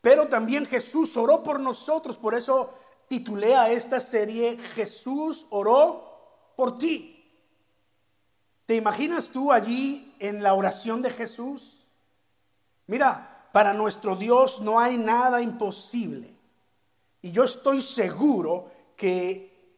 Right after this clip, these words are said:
aquella noche Jesús orando por sus discípulos y luego orando por todos los que íbamos a creer por la palabra de, de ellos, Jesús vio nuestro rostro allí.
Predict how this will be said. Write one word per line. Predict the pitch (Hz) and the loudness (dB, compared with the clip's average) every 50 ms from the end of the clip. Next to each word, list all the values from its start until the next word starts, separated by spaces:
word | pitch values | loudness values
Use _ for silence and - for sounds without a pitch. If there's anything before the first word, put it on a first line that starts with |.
| _ _ | _ _
aquella | - - - - - 277 294 285 285 220 | -8 -8 -8 -4 -4 -4 -2 -2 -2 -2
noche | 214 208 208 214 233 262 269 262 262 - 240 220 | -2 -4 0 2 2 4 4 2 0 -4 -6 -6
Jesús | - 208 190 - - - 247 262 262 247 - - - - _ - | -6 -6 -8 -8 -8 -8 -6 -6 -6 -6 -10 -14 -20 -20 _ 0
orando | 208 196 190 220 254 277 277 269 262 | 2 6 6 6 6 6 4 4 2
por | - 254 226 | 2 -2 -6
sus | - 262 233 190 | -6 -6 -6 -6
discípulos | 233 214 - - - 208 - - 196 196 190 190 - - | -6 -8 -8 -10 -12 -12 -10 -4 -2 -2 -2 -2 -4 -8
y | 220 214 | -8 -2
luego | 214 240 262 269 269 269 - - - - - - | 0 2 6 8 8 8 8 4 -2 -10 0 2
orando | 214 208 233 254 269 285 277 247 - | 4 6 8 6 6 6 4 2 4
por | - 247 233 226 220 - | 2 2 2 2 4 6
todos | 262 262 294 320 320 320 311 311 311 294 262 | 8 12 12 12 12 12 10 8 6 2 0
los | 254 269 254 - | 0 -2 -2 0
que | - 269 247 233 202 240 - - - | 2 2 2 2 2 -2 -8 -4 0
íbamos | 269 302 330 302 311 285 - - - | 6 6 6 6 6 4 0 2 2
a | 277 247 254 - | 2 2 2 0
creer | - 240 226 214 214 240 285 320 339 330 285 - - - - - | -2 0 2 4 4 6 8 8 6 6 2 -4 -12 -18 -20 -10
por | - 226 202 190 | -6 -4 -4 -4
la | 190 185 165 - | -4 -8 -8 -8
palabra | 175 170 165 156 196 214 208 214 208 | -10 -12 -12 -12 -12 -12 -10 -10 -10
de, | 208 202 185 - - - _ _ _ - | -8 -8 -10 -10 -14 -18 _ _ _ -14
de | 156 165 170 170 180 | -14 -12 -12 -12 -12
ellos, | 185 190 226 220 220 - - - _ _ _ _ _ _ _ _ _ _ _ _ _ _ | -10 -10 -10 -10 -10 -12 -16 -20 _ _ _ _ _ _ _ _ _ _ _ _ _ _
Jesús | - 147 - - 180 170 156 143 | -14 -14 -12 -12 -12 -14 -14 -14
vio | 147 165 170 175 175 | -8 -4 -4 -2 -2
nuestro | 175 170 160 - - - 143 135 | -2 -4 -6 -8 -12 -12 -12 -12
rostro | 123 123 - - 147 156 165 175 170 - - - - 147 143 135 131 | -12 -14 -14 -12 -10 -8 -8 -8 -8 -10 -14 -14 -12 -10 -8 -8 -8
allí. | 123 117 113 - - 110 101 | -10 -12 -14 -18 -20 -20 _